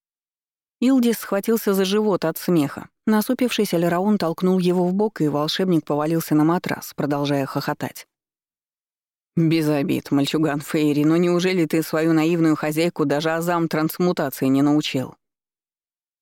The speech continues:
"Эй, я вообще-то здесь. А ты и сам, между прочим, подходишь под определение мальчугана Фейри". Я хотела было пихнуть чересчур развеселившегося чародея, но слова ударили его больнее.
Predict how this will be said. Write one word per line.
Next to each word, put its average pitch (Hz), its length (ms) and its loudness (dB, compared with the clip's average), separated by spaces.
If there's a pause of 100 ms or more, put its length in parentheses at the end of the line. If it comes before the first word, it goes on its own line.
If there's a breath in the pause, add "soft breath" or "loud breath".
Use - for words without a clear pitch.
(760)
"Эй, 233 320 2
я 190 380 0
вообще-то 254 420 0
здесь. 226 360 0 (320)
А 185 100 -4
ты 269 200 2
и 277 40 2
сам, 302 280 2
между 180 240 0
прочим, 156 380 -2
подходишь 175 460 -2
под 170 140 0
определение 180 640 2
мальчугана 175 600 0
Фейри". 151 460 -2 (640)
Я 175 100 2
хотела 202 380 0
было 175 240 2
пихнуть 190 400 0
чересчур 147 480 -2
развеселившегося 147 920 0
чародея, 160 500 0
но 139 160 4
слова 156 380 -2
ударили 147 480 0
его 143 240 2
больнее. 147 480 -2